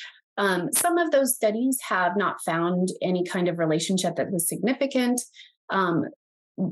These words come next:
but most of those studies have found that there is a negative correlation, uh, between canopy cover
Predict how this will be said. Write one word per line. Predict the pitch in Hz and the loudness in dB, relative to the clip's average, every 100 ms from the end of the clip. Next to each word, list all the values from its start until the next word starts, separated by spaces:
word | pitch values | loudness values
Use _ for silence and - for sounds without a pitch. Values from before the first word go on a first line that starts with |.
| - - - | -6 -8 0
but | 208 202 226 | 2 4 6
most | 240 262 254 226 | 6 6 4 0
of | 190 | 0
those | 165 165 160 | 2 2 2
studies | 170 160 147 156 - | 2 2 0 -2 -2
have | 180 165 - | -2 -2 -2
found | - 190 170 160 160 - | -2 0 2 0 0 0
that | 170 - | 0 0
there | 185 175 - | 2 0 2
is | 220 214 202 196 190 | 2 4 4 4 0
a | - | -2
negative | 180 175 175 165 | 0 0 0 -2
correlation, | 165 180 151 147 175 185 196 175 175 180 - _ _ _ 175 | -2 -2 0 0 -2 0 0 2 2 0 -4 _ _ _ -2
uh, | 156 160 | 0 0
between | - 170 165 220 202 196 190 185 190 | 0 -2 0 2 2 4 4 2 0
canopy | - 180 170 180 156 | -2 -2 -2 -2 -4
cover | - 214 202 190 185 185 | 0 2 4 4 4 0